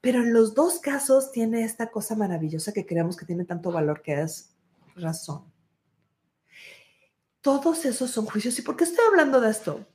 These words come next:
Porque si empiezas a escuchar lo que piensas y estás, empiezas a estar presente con lo que dices, puedes darte cuenta cuáles son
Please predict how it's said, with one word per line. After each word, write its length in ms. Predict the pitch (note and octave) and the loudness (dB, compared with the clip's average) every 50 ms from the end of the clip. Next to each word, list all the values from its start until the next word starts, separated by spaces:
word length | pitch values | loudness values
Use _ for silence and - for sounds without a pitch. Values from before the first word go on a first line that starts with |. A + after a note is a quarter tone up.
| - - - - - - _ _ _ | -20 -20 -20 -20 -20 -20 _ _ _
Porque 260 | _ - A#3+ - C4 B3 | _ -6 -2 0 0 0
si 120 | - C4+ | 0 -2
empiezas 500 | B3 B3 - D4 - - C5 C5 - - | -2 0 0 -2 2 2 0 0 2 0
a 20 | |
escuchar 840 | D#4+ D#4+ - - - A3 G3 - - - - A3+ A3 A#3 B3 C4 B3+ C4+ | 0 0 0 -6 -6 -8 -8 -8 -8 -4 -2 0 0 0 0 -2 -2 -2
lo 140 | C4 B3+ C4 | -4 -4 -4
que 100 | - G#3+ | -6 -8
piensas 540 | - _ - G3+ G3 G3 G3 G3+ G#3+ G#3 G#3 | -8 _ -2 -2 -2 -2 -2 -4 -6 -6 -8
y 20 | |
estás, 300 | G3+ - - G#3 G3+ - | -10 -8 -8 -8 -6 -6
empiezas 340 | A#3 A3 B3 B3 D4+ D4 - | -8 -8 -6 -6 -6 -2 -2
a 60 | D4 | -2
estar 420 | - - - - G3+ G#3 G3+ G#3 | -2 -2 -2 0 0 0 0 -2
presente 560 | - A3 G#3+ G#3 - - G#3 G#3 G#3 - B3+ B3+ | -4 -4 -4 -2 -2 -4 -4 -4 -2 -4 -6 -4
con 200 | - A3 G3 F#3 | -2 -2 0 0
lo 140 | F#3 F3+ | -2 -2
que 180 | F3+ - F3 E3 | -4 -6 -4 -2
dices, 680 | E3+ F3+ E3+ E3+ - - G3 G#3 C4+ D4 - - - _ _ _ _ - - - - - _ _ _ | -2 -4 -4 -6 -8 -8 -6 -6 -6 -6 -10 -16 -20 _ _ _ _ -20 -20 -20 -20 -20 _ _ _
puedes 340 | - C#4 D4+ F4 F#4+ - - | 6 8 8 8 6 6 4
darte 380 | D4 C4 B3+ - - B3+ C4 | 2 2 2 0 -2 -2 0
cuenta 540 | - A3 G#3 G3+ - - A#3 A3+ - - _ | 0 -2 -2 -2 -2 -2 -4 -4 -4 -10 _
cuáles 540 | _ - C4 C4 D4 E4 F4 F4+ F4 - - | _ 2 2 4 6 4 4 4 2 -2 -4
son 420 | - B3 A3+ A3 A3 A3+ B3+ - | -2 0 2 2 2 0 -2 -6